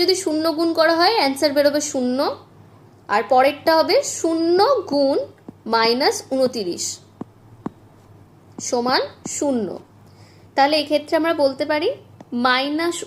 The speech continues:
ঊনত্রিশ গুণ শূন্য যা, শূন্য into মাইনাস ঊনত্রিশও তাই।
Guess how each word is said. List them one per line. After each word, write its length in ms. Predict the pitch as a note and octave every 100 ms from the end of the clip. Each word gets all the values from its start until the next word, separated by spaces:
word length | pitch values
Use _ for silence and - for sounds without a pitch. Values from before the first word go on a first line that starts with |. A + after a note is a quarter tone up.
| C4+
ঊনত্রিশ 580 | C4 C#4 D4 D#4 A4 - - - - - _ - - - - - - _ _ - - - A3 G#3+
গুণ 280 | C4+ B3+ B3 B3 - -
শূন্য 300 | - D#4+ E4 F#4+ F4+
যা, 120 | B3 G#3 - - - - - - - - - - - - - - -
শূন্য 340 | - D#4+ E4+ F4 F#4 E4+
into 300 | C4+ B3+ C4 D4 G4 - - A#3+
মাইনাস 400 | A#3 A#3 B3 D4 -
ঊনত্রিশও 580 | A#3+ A3+ A#3+ B3 - F#4 - - - -
তাই। 200 | G3